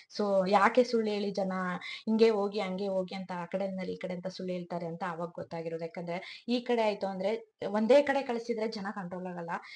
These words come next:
ಆ, ಈ ಒಂದ್ ಹತ್ತು ಗುಂಪು ಈ ಕಡೆ, ಒಂದ್ ಹತ್ತು ಗುಂಪು ಈ ಕಡೆ ಅಂದ್ರೆ ಎಲ್ಲಿ ಹೋದ್ರು ಸ್ನಾನ ಮಾಡ್ಕೊಂಡ್ ಬರ್ಬೋದು. ಹಾಗಾಗಿ ಒಂದ್ ಹತ್ತು ಇಪ್ಪತ್ತು ಗುಂಪನ್ನ ಬೇರೆ ಬೇರೆ ಮಾಡಿದ್ರೆ ಜನಸಂಖ್ಯೆ ಅಂದ್ರೆ ಸ್ವಲ್ಪ ಜನದಟ್ಟಣೆ ಕಡಿಮೆ ಆಗತ್ತೆ ಅನ್ನೋದು ಒಂದಕ್ಕೋಸ್ಕರ ಹೇಳಿರೋದು ಅಂತ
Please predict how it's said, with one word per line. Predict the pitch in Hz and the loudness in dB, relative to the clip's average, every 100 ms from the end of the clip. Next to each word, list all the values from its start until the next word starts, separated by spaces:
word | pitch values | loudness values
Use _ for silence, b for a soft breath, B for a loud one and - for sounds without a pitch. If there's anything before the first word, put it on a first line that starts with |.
| B B 220 | B B -6
ಆ, | 196 190 - - _ | -4 -4 -6 -10 _
ಈ | 240 - 220 | -4 2 4
ಒಂದ್ | 233 | 4
ಹತ್ತು | 220 254 | 4 2
ಗುಂಪು | 247 233 247 | 2 2 4
ಈ | 262 | 2
ಕಡೆ, | - 214 214 | 2 4 4
ಒಂದ್ | 220 | 4
ಹತ್ತು | 202 - | -2 -2
ಗುಂಪು | 214 214 220 | 0 0 -2
ಈ | 202 | -2
ಕಡೆ | 202 190 | -2 -2
ಅಂದ್ರೆ | - 269 359 | -2 0 2
ಎಲ್ಲಿ | 262 208 226 320 | 4 4 2 4
ಹೋದ್ರು | 320 311 | 4 4
ಸ್ನಾನ | - 247 220 | -2 -2 -2
ಮಾಡ್ಕೊಂಡ್ | 208 190 190 | -4 -4 -4
ಬರ್ಬೋದು. | 170 165 170 180 | -4 -6 -8 -6
ಹಾಗಾಗಿ | 208 220 208 220 269 - - 214 | -4 -4 -4 -4 -8 -12 -14 -10
ಒಂದ್ | 208 | -6
ಹತ್ತು | 208 - 226 | -8 -6 -6
ಇಪ್ಪತ್ತು | 214 208 | -4 -6
ಗುಂಪನ್ನ | 202 196 208 202 | -8 -8 -6 -6
ಬೇರೆ | 190 190 185 | -4 -2 0
ಬೇರೆ | 185 180 | -2 -4
ಮಾಡಿದ್ರೆ | 175 170 277 - b b b b b _ 233 | -6 -6 -8 -10 b b b b b _ 8
ಜನಸಂಖ್ಯೆ | 269 285 254 226 214 | 8 8 4 6 4
ಅಂದ್ರೆ | 208 285 - - | 4 2 0 0
ಸ್ವಲ್ಪ | 220 208 214 | 0 4 8
ಜನದಟ್ಟಣೆ | 233 240 233 226 208 | 8 8 6 2 -4
ಕಡಿಮೆ | 202 220 196 226 | -2 -2 0 0
ಆಗತ್ತೆ | 208 202 208 | -2 -4 -4
ಅನ್ನೋದು | 185 185 180 | -2 -2 -2
ಒಂದಕ್ಕೋಸ್ಕರ | 180 175 185 185 185 175 175 | -2 -4 -2 -2 -2 -2 0
ಹೇಳಿರೋದು | 175 175 170 165 160 170 | 0 0 -2 -2 -2 -2
ಅಂತ | 160 | -4